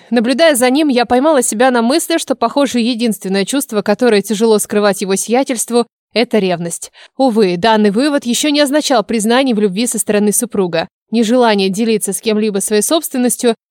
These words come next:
несомненно, присутствовало. Любовь же. Впрочем, забеременев, я стала чересчур впечатлительной. Помня об этом,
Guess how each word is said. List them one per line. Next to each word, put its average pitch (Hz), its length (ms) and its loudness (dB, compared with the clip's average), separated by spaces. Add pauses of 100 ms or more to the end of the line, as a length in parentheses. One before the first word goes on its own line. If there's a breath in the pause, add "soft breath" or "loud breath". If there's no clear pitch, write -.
(120)
несомненно, 294 520 2
присутствовало. 180 760 -2 (140)
Любовь 220 480 2
же. 190 240 2 (420 loud breath)
Впрочем, 370 400 0
забеременев, 311 560 0
я 247 120 0
стала 285 260 2
чересчур 262 400 -4
впечатлительной. 180 920 -6 (220 soft breath)
Помня 302 300 2
об 220 120 0
этом, 302 300 2